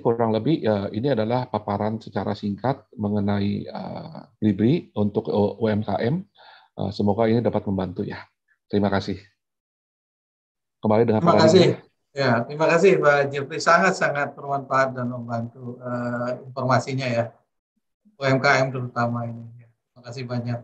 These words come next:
Speaker 2: Pak Jeffrey ya. Tadi memang kalau sudah kerjasama dengan media online sangat banyak keuntungan yang diperoleh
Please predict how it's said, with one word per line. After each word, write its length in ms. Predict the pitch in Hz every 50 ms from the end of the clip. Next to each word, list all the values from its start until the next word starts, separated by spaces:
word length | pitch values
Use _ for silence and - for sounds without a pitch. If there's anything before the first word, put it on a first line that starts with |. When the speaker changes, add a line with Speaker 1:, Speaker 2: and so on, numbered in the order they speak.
| -
Speaker 2:
Pak 320 | - 123 120 120 120 120 120 - - _ _ _ _ _ _ _ _ _
Jeffrey 320 | _ _ - 143 135 127
ya. 60 | 123 120
Tadi 240 | 120 127 123 123 143
memang 480 | 143 143 135 127 139 143 143 147 147 - - _ _ _ _ _ _ _ _
kalau 320 | - 123 120 123 123 123
sudah 240 | 120 - 127 127 127
kerjasama 560 | - - 123 123 123 120 - 131 123 127 135
dengan 320 | 127 123 127 123 123 123 120
media 340 | 120 123 120 113 123 127
online 480 | 127 135 131 127 120 120 123 131 139 139
sangat 300 | - - 131 123 120 120
banyak 400 | - 127 123 120 123 135 127 -
keuntungan 460 | - 127 120 117 120 123 117 120 120 117 117
yang 120 | 117 117 117
diperoleh 460 | 113 - _ - - - - 135 135